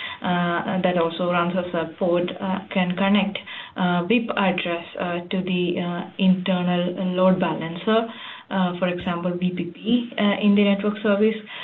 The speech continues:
uh, which basically will load balance the incoming traffic to respective, uh, L two bridge. Uh, so, uh, uh, basically, I mean, uh, the, uh, bridge domain network service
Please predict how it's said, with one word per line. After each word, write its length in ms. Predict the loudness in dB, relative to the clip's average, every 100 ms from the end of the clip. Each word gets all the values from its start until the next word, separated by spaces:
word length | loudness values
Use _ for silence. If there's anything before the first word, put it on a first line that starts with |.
| -14 -4
uh, 320 | 2 2 2
which 160 | -2 2
basically 500 | 2 2 2 4 4
will 320 | 4 2 4
load 260 | 6 6 4
balance 460 | 2 0 0 -2 -2
the 80 | 0
incoming 500 | 0 0 0 0 0
traffic 420 | -2 -4 -4 -4
to 60 |
respective, 920 | -2 -2 -4 -6 -6 -6 -6 -4 -6 -8
uh, 200 | -6 -4
L 160 | -4 -2
two 100 | -2
bridge. 300 | -2 -4 -4 -10 -12 -20 -16 -14 -14 -14 -16 -16 -14 -2
Uh, 400 | 2 4 4 2 -2 -6 -12 -16 -16 -16 2
so, 300 | 6 8 8
uh, 360 | 6 6 6 6
uh, 320 | 4 4 6
basically, 540 | 4 4 2 2 4 4
I 80 |
mean, 240 | 6 6 4
uh, 300 | 2 2 4
the, 320 | 4 4 4
uh, 160 | 2 0 2
bridge 320 | 2 2 2
domain 500 | 4 6 6 4 2
network 480 | 0 0 2 2 0 0
service 380 | 0 4 2